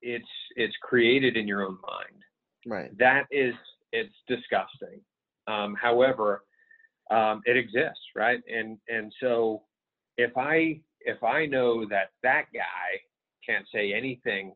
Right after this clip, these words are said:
Speaker 1: that he's ever thought, done, felt, seen, said, uh, I definitely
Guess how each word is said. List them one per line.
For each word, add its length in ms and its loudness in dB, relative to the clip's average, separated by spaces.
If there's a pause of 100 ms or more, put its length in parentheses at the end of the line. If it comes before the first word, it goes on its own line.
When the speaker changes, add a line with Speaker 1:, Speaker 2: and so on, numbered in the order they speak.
Speaker 1:
that 120 0
he's 240 -4
ever 280 -4
thought, 360 2
done, 300 -4 (240)
felt, 320 0 (640)
seen, 460 -4 (600)
said, 480 6 (500)
uh, 260 4 (840)
I 120 6
definitely 360 0